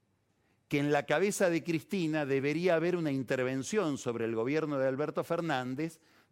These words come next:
tomando la jefatura de gabinete a través de Sergio Massa.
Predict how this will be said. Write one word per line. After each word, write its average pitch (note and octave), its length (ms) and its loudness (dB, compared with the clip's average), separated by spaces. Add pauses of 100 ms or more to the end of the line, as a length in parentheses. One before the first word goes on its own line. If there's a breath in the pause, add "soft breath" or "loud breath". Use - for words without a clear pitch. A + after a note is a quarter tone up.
tomando F#3+ 520 2
la C3+ 120 2
jefatura C#3+ 540 0
de D#3+ 100 4
gabinete C#3 560 0
a A2 100 0
través A2+ 300 -2
de C3 80 -4
Sergio E3 340 -4
Massa. E3+ 420 -2